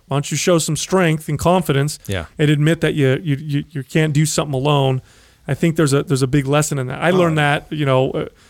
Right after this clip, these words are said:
Speaker 1: early in my personal training career. I learned when I first became a trainer, was I was afraid to ask for help 'cause I don't want, or tell my clients I didn't know something 'cause I had to know everything. And about a, a year in or so, I realized, well, I get more respect when I say, "I don't know, but I'll find out."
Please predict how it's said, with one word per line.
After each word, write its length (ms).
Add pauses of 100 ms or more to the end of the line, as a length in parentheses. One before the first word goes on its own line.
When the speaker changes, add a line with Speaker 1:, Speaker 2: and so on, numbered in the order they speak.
(260)
Speaker 1:
early 260
in 60
my 120
personal 400
training 300
career. 280
I 60
learned 320 (380)
when 100
I 80
first 240
became 260
a 40
trainer, 360
was 140
I 100
was 140
afraid 420
to 100
ask 220
for 100
help 200
'cause 100
I 60
don't 100
want, 260
or 200
tell 200
my 100
clients 280
I 60
didn't 120
know 120
something 280
'cause 120
I 80
had 140
to 60
know 160
everything. 500 (680)
And 440
about 380
a, 60
a 60
year 260
in 140
or 80
so, 320
I 40
realized, 600 (380)
well, 140
I 60
get 140
more 160
respect 520
when 140
I 220
say, 400
"I 100
don't 200
know, 180
but 100
I'll 100
find 300
out." 360